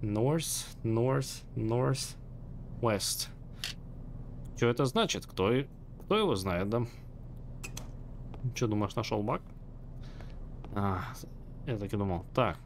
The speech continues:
Здесь получается, э, тот же самый текст про игру. Так, ещё раз, значит, East, да, надо выйти.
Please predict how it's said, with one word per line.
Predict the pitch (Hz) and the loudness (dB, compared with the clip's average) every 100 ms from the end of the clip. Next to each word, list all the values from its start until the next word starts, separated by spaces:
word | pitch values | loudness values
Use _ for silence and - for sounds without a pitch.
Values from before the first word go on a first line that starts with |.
| - - - - - - - - - - - - - - - - - - - | -12 -12 -12 -12 -10 -10 -8 -8 -8 -8 -8 -8 -8 -8 -8 -8 -8 -8 0
Здесь | 123 131 143 | 4 6 6
получается, | 143 127 123 135 117 - 127 120 117 110 107 107 110 | 6 6 6 4 4 4 6 6 6 6 6 6 4
э, | - - 113 | 2 4 4
тот | - 135 | 6 8
же | 123 | 8
самый | 113 131 117 110 | 8 6 6 6
текст | 110 95 - - - - - - - | 4 4 -2 -8 -12 -12 -10 -10 0
про | 117 117 | 4 6
игру. | 120 202 220 175 - - - - - - - - - - - - - - - - - - - | 6 4 2 0 -6 -12 -10 -10 -10 -10 -10 -8 -8 -8 -8 -8 -8 -8 -8 -8 -8 -6 2
Так, | 120 95 - | 4 4 0
ещё | - 131 | 4 4
раз, | 110 - | 4 4
значит, | 110 - 117 - | 2 2 -2 -4
East, | 120 107 - - - | 0 2 2 0 -4
да, | 117 135 | -2 0
надо | 147 110 | 2 2
выйти. | 101 104 98 117 | 2 0 0 -4